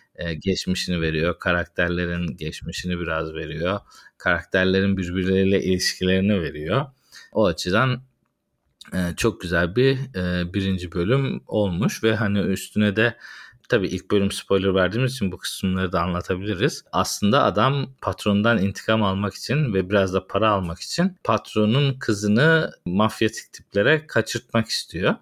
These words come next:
ve hani oradan da bir para almak istiyor. Tam bu planı yaptıkları zaman patron çıkartıp "Gel," diyor, "ben sana paranı vereceğim. Ee, sen çok iyi bir insansın. Ben orada şey yapamadım." falan deyip, e, parayı veriyor. Bu böyle ortada kalmış oluyor.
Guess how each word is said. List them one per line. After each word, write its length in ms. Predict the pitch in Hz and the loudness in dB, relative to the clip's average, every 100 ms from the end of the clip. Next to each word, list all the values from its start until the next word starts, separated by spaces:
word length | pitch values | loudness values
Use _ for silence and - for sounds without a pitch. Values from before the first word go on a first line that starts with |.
| _ | _
ve 300 | - 123 160 - - | 0 2 2 -2 -6
hani 200 | 104 90 | -2 0
oradan 420 | - 107 82 87 | 2 2 2 0
da 120 | 131 131 | 0 -2
bir 120 | 117 | -2
para 220 | 127 123 | 2 4
almak 360 | 107 82 78 - | 4 0 -2 -6
istiyor. 460 | - - 95 170 - - | -10 -2 0 0 -2 -2
Tam 240 | 127 135 | 2 2
bu 80 | 123 | 0
planı 340 | - 113 117 | 0 2 4
yaptıkları 500 | 117 110 - - 123 | 4 2 -4 -2 0
zaman 420 | 107 95 123 151 - | 2 2 4 2 2
patron 400 | 120 - 107 104 | 0 2 0 0
çıkartıp 680 | - 110 - 131 131 - | 2 2 2 -2 -4 -8
"Gel," 300 | - 104 92 | 2 2 2
diyor, 180 | 82 80 | 0 -2
"ben 160 | 90 90 | 0 -2
sana 240 | - 87 | -2 -4
paranı 480 | 87 95 85 80 87 | -2 0 0 -2 -2
vereceğim. 500 | 104 95 87 104 117 - - - _ _ | 0 0 2 0 0 -8 -20 -20 _ _
Ee, 460 | - 73 76 78 90 | -10 -6 -4 -4 -4
sen 180 | - 107 - - | -2 -2 -2 -6
çok 180 | - 101 | -6 -2
iyi 120 | 98 | 0
bir 80 | 85 | 0
insansın. 720 | 87 - 87 82 - 123 123 127 _ - | -2 -2 -2 -2 -4 -2 -2 -6 _ -4
Ben 140 | 95 | -2
orada 320 | 95 92 87 90 | 0 -2 -4 -4
şey 200 | - 101 | 0 0
yapamadım." 380 | - 95 82 - 92 | 2 -2 -4 -12 -10
falan 420 | - 107 107 87 | -4 0 0 0
deyip, 260 | 87 165 - - | 2 0 0 -2
e, 80 | 104 | -2
parayı 440 | - 127 120 113 | 2 4 6 4
veriyor. 340 | 127 110 123 143 | 4 4 4 2
Bu 160 | 113 | 0
böyle 240 | 113 107 139 | 2 4 4
ortada 540 | 123 113 107 127 147 | 4 2 0 2 2
kalmış 460 | - 120 123 117 90 | 2 2 2 -2 -4
oluyor. 380 | 82 92 165 | -2 0 0